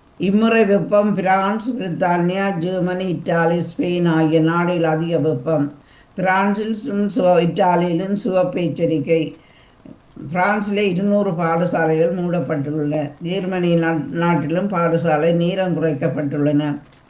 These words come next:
வயோதிகர் வழியில் செல்ல-, செல்லக்கூடாது என்று நாம் ஜெர்மனியிலே வேறு நாடுகளிலும் கூறியிருக்கின்றார்கள்.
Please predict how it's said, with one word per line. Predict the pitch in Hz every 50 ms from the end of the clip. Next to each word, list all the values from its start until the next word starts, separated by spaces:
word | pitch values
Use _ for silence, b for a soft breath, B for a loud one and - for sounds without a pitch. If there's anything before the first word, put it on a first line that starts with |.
| _ _ _ - _ -
வயோதிகர் | 175 170 190 208 214 220 226 226 220 226 226 226 226 226
வழியில் | 208 196 190 196 190 196 190 170
செல்ல-, | - 180 175 180 180 180 180 170
செல்லக்கூடாது | - 175 180 170 175 180 175 175 175 175 165 165 165 165 160
என்று | 160 151 165 170 170 170 190 190 180
நாம் | 175 156 147 147 147 143
ஜெர்மனியிலே | 151 165 170 180 180 170 165 156 156 156 147 156 170 185 185 185 202 285 - - - - - _ -
வேறு | 175 170 170 170 170
நாடுகளிலும் | 165 156 156 156 156 156 156 156 151 156 151 151 170 190 180 170
கூறியிருக்கின்றார்கள். | 170 180 170 165 156 143 151 139 139 151 151 151 151 147 147 147 147 143